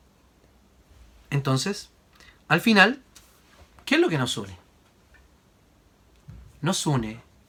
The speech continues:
el Espíritu Santo a personas tan distintas, a personas que hoy día no van a estar de acuerdo. <clears throat> ¿Cierto?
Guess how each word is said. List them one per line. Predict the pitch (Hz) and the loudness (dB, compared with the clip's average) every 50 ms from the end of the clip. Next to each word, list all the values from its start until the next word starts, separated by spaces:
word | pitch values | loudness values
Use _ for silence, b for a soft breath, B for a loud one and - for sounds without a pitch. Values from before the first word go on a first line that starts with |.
| _ _ | _ _
el | - 143 139 | -6 -6 -6
Espíritu | 135 - - 117 113 107 110 98 | -6 -4 -4 -4 -4 -6 -8 -8
Santo | - 123 123 135 131 - - - - - _ _ _ _ _ _ _ _ b b b b b b b b b | -6 -6 -4 -6 -6 -10 -14 -20 -20 -20 _ _ _ _ _ _ _ _ b b b b b b b b b
a | - 135 | -6 -4
personas | 127 151 135 - - 160 156 143 131 - - _ _ _ _ | -2 -2 -2 -2 -2 -2 -2 -2 -4 -6 -12 _ _ _ _
tan | - 175 233 277 294 269 | 2 2 2 2 0 -2
distintas, | 254 - - - 147 139 139 131 - - - - - - - - _ _ _ _ _ _ _ _ _ B B B B B B B B | -4 -6 -4 -4 -2 -2 -2 -2 -4 -10 -16 -18 -18 -20 -20 -20 _ _ _ _ _ _ _ _ _ B B B B B B B B
a | - 165 | 0 2
personas | - 208 208 - 262 277 254 | 2 2 2 2 2 2 2
que | 254 - 233 | 0 0 0
hoy | 214 185 | 0 0
día | 170 240 294 302 277 | 0 0 0 0 0
no | 254 254 | 2 0
van | 240 233 | 0 0
a | 220 | -2
estar | 185 - - 254 247 | -4 -2 -2 -2 0
de | 240 240 | 0 -2
acuerdo. | 170 - 240 339 320 175 117 - - - - - - _ _ _ _ _ _ _ b b b b b b b b b b b b b - | 0 0 0 0 0 -2 -8 -12 -14 -20 -20 -20 -20 _ _ _ _ _ _ _ b b b b b b b b b b b b b -16
<clears throat> | - 151 - - 277 294 196 147 - | -14 -4 2 4 4 4 4 2 -4
¿Cierto? | - - - 185 202 - - 262 262 | -4 -2 0 0 0 0 -4 -8 -10